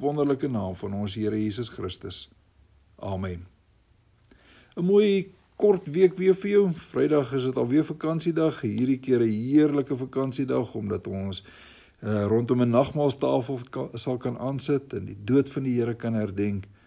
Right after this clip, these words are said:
maar ook sal kan uitsien na Sondag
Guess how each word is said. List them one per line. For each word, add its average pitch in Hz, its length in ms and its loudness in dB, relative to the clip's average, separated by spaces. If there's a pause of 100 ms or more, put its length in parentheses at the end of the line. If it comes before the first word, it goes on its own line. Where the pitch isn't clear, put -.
(240)
maar 101 160 -4
ook 110 160 2
sal 113 140 -2
kan 107 260 -4
uitsien 104 560 -2
na 92 120 -8
Sondag 123 680 -4